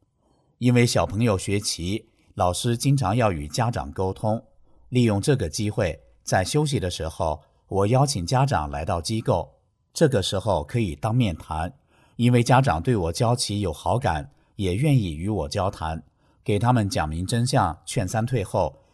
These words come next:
我会送一本《天地苍生与真相 U 盘》，告诉家长要回家告诉自己的亲人法轮功真相，这是功德无量的事。家长愉快地接了真相资料，并说大淘汰后自己会留下来。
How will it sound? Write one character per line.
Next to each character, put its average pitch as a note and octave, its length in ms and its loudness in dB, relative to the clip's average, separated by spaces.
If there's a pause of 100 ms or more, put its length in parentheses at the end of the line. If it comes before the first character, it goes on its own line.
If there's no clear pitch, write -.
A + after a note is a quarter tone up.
(120)
我 G2+ 140 2
会 A#2+ 140 2
送 C3+ 240 2
一 A2 120 0
本 D2+ 320 -6
《天 C3 240 0
地 A2+ 160 -2
苍 A#2 260 -4
生 B2+ 280 0 (280)
与 E2+ 240 -4
真 C3 200 2
相 A2+ 200 0
U G2+ 160 0
盘》， D#2 320 -8 (480)
告 A#2 160 2
诉 A2+ 140 -2
家 A2 180 0
长 D#2+ 360 -4
要 A#2 180 4
回 F#2 220 -4
家 A#2 200 0
告 C3 200 2
诉 A#2 200 -4
自 C3+ 160 -2
己 G2 140 -6
的 D2 100 -8
亲 B2+ 280 0
人 E2+ 320 -4
法 F#2+ 200 -4
轮 D2 160 -8
功 F2+ 220 -6
真 G#2 180 -2
相， F#2+ 300 -2 (360)
这 B2 140 0
是 G2+ 220 -2
功 C#3 240 4
德 F2+ 160 2
无 D#2 160 -6
量 A2 240 -2
的 D2+ 80 -8
事。 - 380 -6 (520)
家 A2 200 -2
长 E2+ 200 -2
愉 D#2 140 -6
快 A#2+ 220 4
地 D#2 180 -2
接 G#2+ 240 -2
了 F2+ 100 -2
真 F#2+ 180 -6
相 F2+ 220 -4
资 E2+ 160 -8
料， F#2 300 -2 (180)
并 A2+ 160 -2
说 A2 240 0
大 A#2+ 160 4
淘 D#2+ 180 -4
汰 A2+ 220 -2
后 G#2 380 0
自 - 180 -2
己 D#2+ 160 -6
会 E2+ 180 -8
留 D2 160 -8
下 F#2+ 220 -4
来。 E2 300 -4